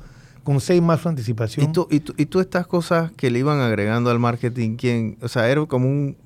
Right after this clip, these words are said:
Speaker 2: un trabajo en equipo que hacía, se sentaban, dizque, "Ey, los vasos, en vez de hacer ese vaso de plástico, vamos a hacer esta coctelera".
Speaker 1: Marian Calviño, Juan Ramón Maduro, Bello Valderrama y Juan Carlos Varela. Básicamente ese era el staff que se, se ponía,
Speaker 2: Ok.
Speaker 1: se acabó Feria de Azuero,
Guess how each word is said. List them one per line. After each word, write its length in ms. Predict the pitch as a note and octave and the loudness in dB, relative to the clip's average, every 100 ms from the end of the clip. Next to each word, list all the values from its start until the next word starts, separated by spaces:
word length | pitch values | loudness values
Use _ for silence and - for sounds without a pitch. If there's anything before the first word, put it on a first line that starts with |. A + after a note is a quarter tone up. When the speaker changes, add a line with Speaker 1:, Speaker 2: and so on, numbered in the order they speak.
| - | -10
Speaker 2:
un 140 | C#3+ | -6
trabajo 380 | C#3+ C#3 C#3+ C#3+ | 0 2 4 2
en 60 | A2+ | 0
equipo 360 | G#2+ C3+ C#3 | 0 -2 -2
que 60 | - | -2
hacía, 160 | - C3 | 0 0
se 100 | C3 | -2
sentaban, 460 | A2 G2+ C3 C3+ | -2 0 2 2
dizque, 260 | C3 - - | 0 -4 -2
"Ey, 220 | D3+ C3+ | 2 2
los 200 | A#2+ B2 | 2 2
vasos, 360 | D3+ F#3 F#3 E3+ | 2 2 4 4
en 100 | C3+ | 4
vez 120 | D#3+ | 4
de 60 | F3 | 2
hacer 180 | E3 F3 | 0 0
ese 100 | F3+ | 2
vaso 260 | E3+ F3 | 2 2
de 40 | D#3+ | 0
plástico, 460 | E3+ E3 E3+ E3 | -2 -2 -2 -4
vamos 240 | C3+ D#3+ F3+ | -2 0 2
a 20 | |
hacer 100 | E3+ | 2
esta 160 | E3 E3+ | 0 0
coctelera". 500 | C3 - A#2+ A2 F#2+ | -2 0 0 0 0
Speaker 1:
Marian 380 | B2 B2 B2 B2 | 0 0 0 2
Calviño, 580 | A#2+ C3+ E3 D#3+ D#3 D#3+ | 2 4 6 6 4 2
Juan 200 | A2+ A2 | 0 0
Ramón 300 | A2 B2 B2 | 0 2 2
Maduro, 600 | B2 D#3+ E3 E3 E3 E3 - - - - | 4 6 6 6 4 0 -10 -20 -20 -18
Bello 280 | A2 A#2 A#2+ | -8 -4 -2
Valderrama 640 | A#2+ C3+ E3+ F3 E3 D#3+ - | 0 2 4 4 2 -2 -8
y 40 | B2 | -12
Juan 160 | G#2+ | -10
Carlos 220 | G#2+ A2 F#2 | -6 -4 -4
Varela. 260 | - F2+ | -6 -8
Básicamente 720 | A2 C#3 E3 C3+ B2+ D3 D#3 | -4 -2 -2 -2 -2 -4 -4
ese 140 | C#3+ D3+ | -4 -2
era 180 | C#3+ A#2 | 0 0
el 80 | |
staff 560 | A2 A2 - A#3 A#3+ B3 - - - | -4 -8 -4 0 0 -2 -14 -20 -6
que 120 | A#2+ | -4
se, 120 | B2 | -4
se 140 | - | -6
ponía, 420 | C#3+ B2 D3 E3 B2+ | -6 0 2 2 2
Speaker 2:
Ok. 140 | A2+ G#2+ G2+ A2 - - - | 2 0 0 -4 -10 -20 -12
Speaker 1:
se 140 | - | -4
acabó 340 | D3+ D3+ F3 G3 | 0 2 4 4
Feria 300 | A3+ G#3 F#3 | 4 4 4
de 60 | |
Azuero, 480 | D3+ - F3+ B2 A2+ | 4 4 2 2 -4